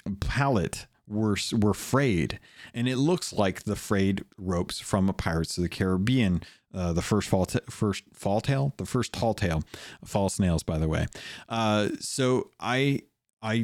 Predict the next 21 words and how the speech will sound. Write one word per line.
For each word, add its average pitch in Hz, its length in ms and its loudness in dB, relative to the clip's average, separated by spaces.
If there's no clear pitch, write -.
tried 123 340 2
to 110 80 4
cut - 280 0
them, 101 180 4
and 95 80 4
as 92 80 2
soon 143 260 2
as 147 140 2
I 104 80 2
cut - 300 0
them, 87 260 0
that's 113 560 0
when 101 280 4
Carrillo 92 400 2
could 92 160 -2
actually 90 340 2
winch 87 380 2
up - 200 -4
the - 80 -6
crate. - 340 -4
So 90 240 -2